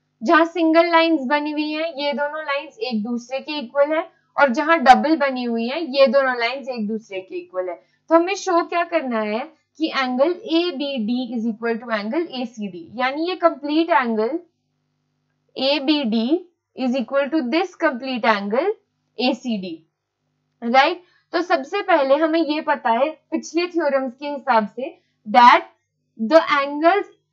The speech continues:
opposite to the equal sides in an isosceles triangle are equal to each other। मतलब अगर एक isosceles triangle है हमारे पास, तो जो उसकी equal sides के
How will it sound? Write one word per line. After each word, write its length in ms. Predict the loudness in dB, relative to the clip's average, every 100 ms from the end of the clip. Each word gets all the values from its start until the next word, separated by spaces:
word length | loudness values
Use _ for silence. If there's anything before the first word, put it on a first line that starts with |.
| 2 4
opposite 340 | 4 2 0
to 400 | -2 -2 0 0
the 140 | 0
equal 480 | -2 -4 -6 0 0
sides 300 | 2 4 4
in 360 | 4 -2 -6 -4
an 20 |
isosceles 1000 | -2 -2 -2 -6 -6 -6 -6 -6 -8 -4
triangle 400 | -2 0 -2 -2
are 300 | 0 4 4
equal 500 | 2 -4 -6 -2 -2
to 80 | -2
each 320 | -6 -6 -4
other। 260 | -4 -6 -10 _ -10
मतलब 280 | -4 -2
अगर 140 | 0 0
एक 200 | -2 2
isosceles 840 | 2 2 -4 -8 -6 -8 -8 -8
triangle 380 | -4 -2 -2 -2
है 220 | 0 0
हमारे 360 | -2 -6 -6 -6
पास, 540 | 2 4 4 0 -8 _ _ _
तो 80 | -4
जो 160 | 0 2
उसकी 680 | 2 -2 -2 2 2 2 -4
equal 360 | -4 -2 -2
sides 500 | -2 0 0 -2 -6
के 420 | -10 -8 -10 -12